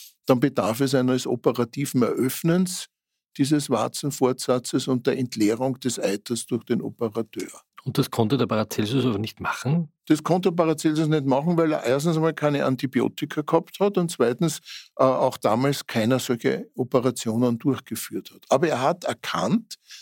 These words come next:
Speaker 1: dass er offenbar eine Mittelohrentzündung hat, also so eine Warzenfortsatzentzündung. Und da hat er die Beobachtung gemacht, und das hat er auch publiziert, dass Bergarbeiter in Quecksilberminen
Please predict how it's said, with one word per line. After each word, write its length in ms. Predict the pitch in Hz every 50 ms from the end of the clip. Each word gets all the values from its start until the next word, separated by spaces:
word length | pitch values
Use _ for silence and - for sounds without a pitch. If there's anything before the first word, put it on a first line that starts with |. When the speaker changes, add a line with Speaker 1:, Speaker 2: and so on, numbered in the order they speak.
| - _ -
Speaker 1:
dass 180 | 139 135 135
er 120 | 156 156 156
offenbar 400 | 156 151 - 175 160 165 156 143
eine 180 | 151 151 156
Mittelohrentzündung 1120 | 165 180 208 202 - 185 - - 123 123 113 113 113 - - 117 110 113 113 104 101 107 -
hat, 320 | - 104 113 185 185 -
also 220 | 135 120 113 127 113
so 100 | - 123
eine 220 | 117 110 107 107
Warzenfortsatzentzündung. 1500 | 117 147 180 180 - - 170 - - 120 113 - - - 120 113 - 127 127 120 - - 131 131 139 156 180 214 208 - _ - - - - - - -
Und 200 | 117 120 117 -
da 220 | 120 113 143 180
hat 200 | 185 214 208 -
er 80 | - -
die 140 | - 190 160
Beobachtung 960 | - 143 123 - - 147 135 147 151 147 160 - - _ - 175 190 196 - - -
gemacht, 580 | - 156 143 123 117 131 233 226 - - -
und 140 | 165 127 -
das 140 | 123 - -
hat 140 | 123 117 123
er 80 | 120
auch 180 | 117 120 - -
publiziert, 800 | 156 135 127 131 127 120 117 - - 127 143 185 247 262 - - _ _ - - - - - - _ _ -
dass 200 | 139 139 135 -
Bergarbeiter 960 | _ - 147 165 196 226 226 147 147 135 127 127 113 110 120 - - - 147
in 160 | 156 139 127
Quecksilberminen 1400 | 120 117 143 180 180 - - - 165 139 123 120 120 117 113 110 110 110 123 117 113 123 151 196 233 226 _